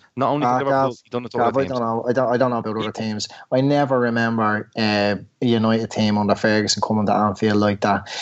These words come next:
Speaker 2: I can
Speaker 1: No,
Speaker 2: remember
Speaker 1: no, no. I'm not. No, Andy. I'm not saying coming that defensively. What I'm saying is the difference between Ferguson and Mourinho is Ferguson will come and go like for like against you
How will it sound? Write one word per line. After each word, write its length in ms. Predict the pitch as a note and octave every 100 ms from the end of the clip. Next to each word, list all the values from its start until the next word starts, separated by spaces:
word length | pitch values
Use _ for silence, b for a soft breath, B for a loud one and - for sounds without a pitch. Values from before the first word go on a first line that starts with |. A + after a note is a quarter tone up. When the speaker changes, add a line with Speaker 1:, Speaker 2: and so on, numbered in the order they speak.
| B -
Speaker 2:
I 100 | C3
can 140 | B2+
Speaker 1:
No, 80 | B2+
Speaker 2:
remember 200 | D#3 E3
Speaker 1:
no, 120 | F3+
no. 180 | E3 D#3+
I'm 100 | C#3
not. 220 | E3+ E3
No, 240 | D3 D#3 D3
Andy. 160 | C3
I'm 120 | A#2
not 160 | B2 D3+
saying 300 | - D3 C3+ -
coming 280 | C3 C3 A#2 A#2 -
that 180 | A#2 A#2+
defensively. 480 | - A2 A2+ G2+
What 220 | F#2+ G2 A2+
I'm 100 | A2
saying 240 | C3 B2+
is 160 | G#2+ F#2+ B B -
the 80 |
difference 340 | G#2+ C#3+ D3 B2
between 260 | G#2+ A#2
Ferguson 400 | A2 A2+ A2 G2
and 120 | G2+ G2
Mourinho 100 | F#2+
is 140 | - B B
Ferguson 480 | - - C3 E3+ E3
will 80 | D#3
come 200 | - D3
and 120 | B2+
go 120 | A2+
like 220 | A2+ G#2+ G#2
for 140 | G2+
like 260 | F#2+ F#2+ -
against 380 | F#2 F2+ F2+
you 80 | C#2